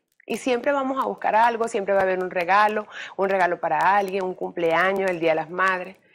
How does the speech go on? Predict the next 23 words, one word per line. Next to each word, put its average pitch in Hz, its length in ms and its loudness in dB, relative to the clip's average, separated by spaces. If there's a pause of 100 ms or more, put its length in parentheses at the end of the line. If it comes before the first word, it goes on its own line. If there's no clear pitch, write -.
(220)
Entonces, 269 340 -2
¿qué 269 160 -2
más 277 300 0
ideal 202 400 0
que 226 500 -2
regalar? 190 540 0 (320)
Un 254 160 -4
perfume, 220 640 -6
una 190 160 -6
fragancia. 175 580 -10 (320)
Siempre 339 340 0
es 339 60 -2
bueno 320 280 -2
tener 233 240 -2
un 233 100 -6
regalo 180 320 -2
en 160 60 -10
tu - 80 -18
casa. - 280 -8
¿Y 220 100 -6
qué 233 100 0
mejor 254 260 -2
opción? 247 380 -4